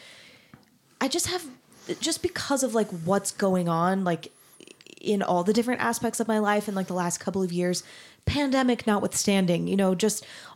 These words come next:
all of these things have, have left me, like, right now in kind of, like, a, a period of, like, deep reflection <laughs> and, like, questioning and kind of, like, puzzle,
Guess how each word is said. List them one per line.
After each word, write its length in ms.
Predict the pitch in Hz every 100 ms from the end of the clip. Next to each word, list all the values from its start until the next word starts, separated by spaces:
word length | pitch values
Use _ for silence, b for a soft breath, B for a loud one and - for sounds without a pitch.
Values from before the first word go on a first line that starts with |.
| -
all 180 | 247
of 80 | 240
these 200 | 214 202
things 240 | - 208 190
have, 140 | 175 -
have 240 | 202 180
left 340 | 185 202 202 -
me, 280 | 202 185 175
like, 160 | 175 175 156
right 240 | 185 180
now 380 | 170 165 170 196
in 100 | 185
kind 200 | 185 175
of, 140 | 160
like, 140 | 175 165
a, 80 | 156 - b b b b -
a 80 |
period 480 | 175 - 185 180 185
of, 120 | 185 175
like, 220 | 165 -
deep 340 | 170 156 151 - - _ _ -
reflection 720 | 180 - 156 - - 202 294 -
<laughs> 40 | -
and, 140 | 247 -
like, 280 | 170 160 -
questioning 680 | - - - 240 233 254
and 240 | 190 175 180 B B B
kind 180 | 240 196
of, 160 | 180 180 -
like, 240 | 147 - - 190 -
puzzle, 480 | - 427 294 180 160